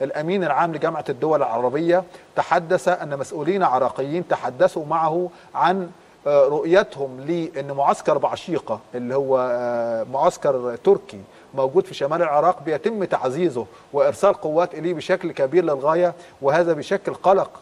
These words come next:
كبير جدا للحكومة العراقية في الوقت الحالي.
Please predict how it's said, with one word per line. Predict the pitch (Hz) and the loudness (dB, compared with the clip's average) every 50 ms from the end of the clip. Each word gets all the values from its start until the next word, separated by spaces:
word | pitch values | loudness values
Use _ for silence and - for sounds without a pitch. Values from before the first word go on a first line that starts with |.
| - - | -10 -8
كبير | 135 131 151 170 151 | -6 -2 -2 -2 -2
جدا | 143 165 156 151 165 | -4 -6 -4 -4 -4
للحكومة | 156 143 123 - 131 123 - 165 165 156 156 156 151 - - - - - 139 | -4 -4 -6 -8 -10 -8 -4 -4 -2 0 0 -2 -2 -4 -8 -18 -12 -4 -2
العراقية | 139 131 131 127 123 - - 156 165 165 160 156 | 0 2 2 2 0 0 0 0 0 2 0 0
في | - - 165 143 | -2 -4 -4 -2
الوقت | 135 135 139 - - - | 0 0 -2 -2 -2 -6
الحالي. | 143 - 180 180 160 127 | -4 -2 -2 -2 -2 -4